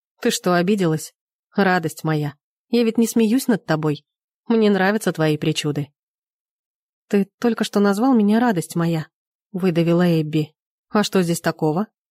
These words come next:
Мы ведь договорились, что на публике я должен называть тебя ласкательными словечками вроде "дорогая", "малышка", "сладкая моя". "Да, но..."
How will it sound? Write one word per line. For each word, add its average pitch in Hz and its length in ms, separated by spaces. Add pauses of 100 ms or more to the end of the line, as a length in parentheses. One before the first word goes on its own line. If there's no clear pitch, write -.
(360)
Мы 214 120
ведь 196 120
договорились, 185 560
что - 160
на 170 140
публике 214 420
я 180 80
должен 175 320
называть 170 420
тебя 170 200
ласкательными 185 580
словечками 165 640
вроде 156 300
"дорогая", 151 560
"малышка", 151 500
"сладкая 165 480
моя". 190 320 (480)
"Да, 226 540 (420)
но..." 180 480